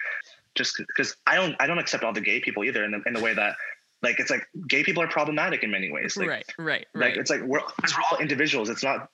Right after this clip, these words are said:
Speaker 1: we shouldn't box us into one thing, but it is important to recognize that Christians as a whole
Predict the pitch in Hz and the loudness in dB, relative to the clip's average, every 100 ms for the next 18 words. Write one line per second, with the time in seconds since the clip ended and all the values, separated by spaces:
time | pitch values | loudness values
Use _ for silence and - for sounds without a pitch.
0 | _ - 131 175 135 123 127 143 127 120 | _ -4 0 0 2 2 2 0 -2 -2
1 | 113 107 113 117 110 117 113 101 113 - | 0 0 0 0 0 2 2 0 -2 -6
2 | - - 117 151 143 147 160 160 - 147 | -8 -10 -2 0 2 2 2 0 0 -2
3 | 135 117 123 135 113 110 104 - 127 - | 0 0 0 2 0 0 -2 -2 -2 -2
4 | 120 113 104 101 - 127 110 107 | -2 -2 -4 -4 -2 0 0 -2